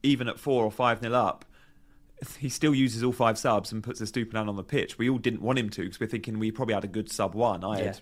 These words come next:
Speaker 1: I think I'd had someone I was hopeful on. But, yeah, I think you play him just 'cause he will get some minutes.
Speaker 2: Yeah, I think, you know, if, if, you, if, if like me, you've got De Bruyne, you've got Estupinan, um, I, I've got Darwin and, and no bench. Like, I'm,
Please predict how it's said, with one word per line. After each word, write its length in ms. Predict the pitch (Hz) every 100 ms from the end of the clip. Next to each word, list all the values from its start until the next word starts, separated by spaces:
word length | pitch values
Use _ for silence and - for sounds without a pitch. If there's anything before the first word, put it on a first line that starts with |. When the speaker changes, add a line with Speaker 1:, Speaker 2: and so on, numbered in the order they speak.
| - - -
Speaker 1:
I 60 | 107
think 160 | 104
I'd 220 | 107 110
had 140 | 107 95 -
someone 240 | 107 95
I 20 |
was 160 | 92 98
hopeful 400 | 113 117 - 87
on. 160 | 92 101 - - - -
But, 240 | 107 - -
yeah, 340 | 127 131 123 113
I 60 |
think 180 | - 151
you 60 | 107
play 220 | 127 123
him 80 | 110
just 160 | 107
'cause 120 | - 117
he 120 | 113
will 160 | 117
get 200 | 113 113
some 200 | - 110
minutes. 400 | 104 98 - - - - _ - -
Speaker 2:
Yeah, 300 | 120 120 120
I 60 | 139
think, 240 | - 160
you 60 | 147
know, 80 | 131
if, 100 | -
if, 100 | -
you, 120 | 151
if, 120 | 135 -
if 100 | 135
like 140 | 170 151
me, 100 | 151
you've 180 | 117
got 180 | 113 127
De 80 | 123
Bruyne, 440 | 120 117 117 113
you've 140 | 107 98
got 160 | 113
Estupinan, 720 | - - 107 101 101 104 98 98 - - -
um, 140 | 104
I, 160 | 110 107
I've 100 | 110
got 200 | 110 107
Darwin 500 | 110 107 104 101 98
and, 140 | 104 107
and 100 | 107
no 160 | 101
bench. 380 | 98 98 104 -
Like, 220 | 104 104 -
I'm, 160 | 117